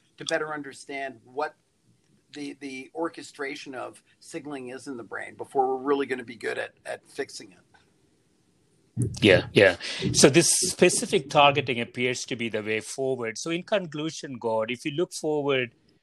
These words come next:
Speaker 2: say, five, ten years, based on all the, all the research you have done and you are doing, um, where do you think we, we will be, especially from a, from a treatment perspective of C N S diseases?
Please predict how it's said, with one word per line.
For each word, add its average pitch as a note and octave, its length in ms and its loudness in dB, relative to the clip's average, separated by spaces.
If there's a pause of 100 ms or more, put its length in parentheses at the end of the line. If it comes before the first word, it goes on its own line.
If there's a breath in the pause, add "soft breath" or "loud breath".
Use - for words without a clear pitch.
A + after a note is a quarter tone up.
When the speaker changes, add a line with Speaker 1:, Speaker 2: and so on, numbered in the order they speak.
(140)
Speaker 2:
say, C3 260 4
five, C3 400 0
ten A#2 180 -4
years, A2 600 -6 (160)
based A#2 300 0
on A#2 80 0
all A#2 180 4
the, A2+ 320 2
all A#2+ 160 2
the A2+ 140 -2
research A#2+ 440 -2
you A#2 200 -2
have B2 240 2
done G#2+ 200 0
and G#2 160 -6
you G#2+ 180 -4
are B2+ 120 2
doing, G2 500 -4 (640 soft breath)
um, B2+ 420 6
where F#3+ 200 0
do G3+ 80 -4
you F3+ 80 -2
think C#3+ 320 -6
we, B2+ 420 -4
we A#2+ 160 -2
will B2 240 -2
be, G#2 200 -4
especially D#3+ 500 -2
from B2 320 0
a, A2 280 2 (180)
from B2 220 -4
a A2+ 40 -2 (140)
treatment A2+ 640 -6 (180)
perspective G#2 680 -4 (120)
of G#2 220 4
C A2 240 2
N F#2+ 100 0
S G2 120 -2
diseases? - 640 -8